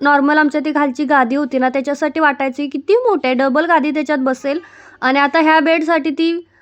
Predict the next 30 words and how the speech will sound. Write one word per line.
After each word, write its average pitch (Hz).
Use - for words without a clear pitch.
अ, 247
पुरतच 302
नाही. 294
आता 254
मी 285
अशी 269
कशी 302
तरी 320
ठेवली 302
आहे, 262
पण 294
रुद्र 294
आल्यानंतर 285
हे 285
राहणारच 262
नाही, 262
कारण 262
बघा 247
आता 240
मी 277
just 269
वरतून 294
पांघरून 285
टाकते 285
तर 294
हे 311
लगेचच 277
गोळा 269
होऊन 285
येते. 254